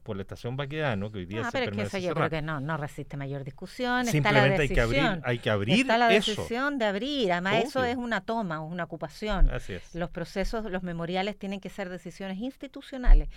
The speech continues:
Speaker 2: y eso es lo que le da el valor, porque es el Estado el que reconoce. No es un grupo de ciudadanos, una comunidad que pone una florcita, una animita, lo que sea, o un jardín de la resistencia. Es que el Estado, un acto de reparación,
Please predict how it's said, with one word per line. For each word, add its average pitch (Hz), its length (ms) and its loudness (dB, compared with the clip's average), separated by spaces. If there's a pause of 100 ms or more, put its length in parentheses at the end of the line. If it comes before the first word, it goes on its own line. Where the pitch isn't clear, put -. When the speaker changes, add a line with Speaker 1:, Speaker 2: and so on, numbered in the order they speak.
(140)
Speaker 2:
y 196 100 0
eso 233 140 -2
es 190 80 -2
lo 269 100 -4
que 220 100 -6
le 202 120 -4
da 190 80 -2
el 208 140 -4
valor, 175 360 -4
porque 165 260 -12
es - 120 -14
el 165 80 -8
Estado 247 440 0
el 302 100 -8
que 294 100 -4
reconoce. 254 600 -6 (260)
No 202 140 2
es - 120 -2
un 427 160 -2
grupo 277 320 0
de 240 120 2
ciudadanos, 196 720 -2
una 185 220 -6
comunidad 185 520 -4
que 180 120 -4
pone 175 180 -6
una 170 140 -4
florcita, 190 580 -6
una 170 140 -6
animita, 185 420 -6
lo 180 140 -6
que 160 100 -14
sea, 147 380 -8 (260)
o 165 80 -4
un 165 140 -2
jardín 170 400 -6
de 165 80 -6
la 160 100 -6
resistencia. - 640 4 (300)
Es 196 180 -4
que 202 120 -4
el 175 100 -2
Estado, 269 420 -4
un 233 160 -4
acto 233 260 -4
de 220 140 -4
reparación, 220 580 -6